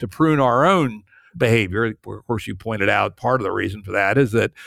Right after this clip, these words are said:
w-, as long as they're in the attention-grabbing advertising sales model,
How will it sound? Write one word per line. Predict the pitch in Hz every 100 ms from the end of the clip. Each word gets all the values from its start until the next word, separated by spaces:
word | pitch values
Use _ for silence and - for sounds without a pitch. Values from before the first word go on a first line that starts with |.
| - -
w-, | 131 139
as |
long | 135 147
as | 123
they're | 131
in | 135 127
the | 123 120
attention-grabbing | - 104 165 165 151 123 127 143 135 135
advertising | 131 170 143 123 120 123 110 110
sales | 95 127 120 110
model, | 107 110 113 120 139